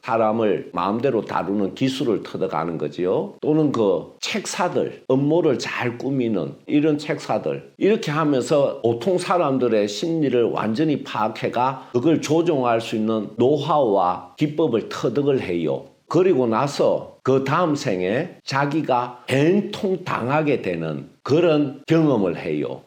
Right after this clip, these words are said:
그래서 분노가 극에 달하게 되고 자기 자신에 대한 열등감, 자존감이 바닥을 치게 되고 그때 형성된 의식이 "아, 인간관계는 지배와 종속관계다.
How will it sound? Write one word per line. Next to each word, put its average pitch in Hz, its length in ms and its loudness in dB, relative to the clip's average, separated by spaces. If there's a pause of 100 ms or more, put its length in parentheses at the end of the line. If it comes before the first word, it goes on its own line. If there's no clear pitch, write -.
(160)
그래서 147 480 2
분노가 151 640 2
극에 160 380 0
달하게 95 540 -2
되고 73 600 -6
자기 160 760 2
자신에 135 600 -2
대한 78 460 -2
열등감, 143 880 0
자존감이 135 920 -2
바닥을 131 580 -2
치게 92 460 -6
되고 - 400 -8 (120)
그때 147 380 2
형성된 139 800 0
의식이 107 680 -2
"아, 120 500 0
인간관계는 151 1040 2
지배와 165 760 2
종속관계다. 101 1160 -2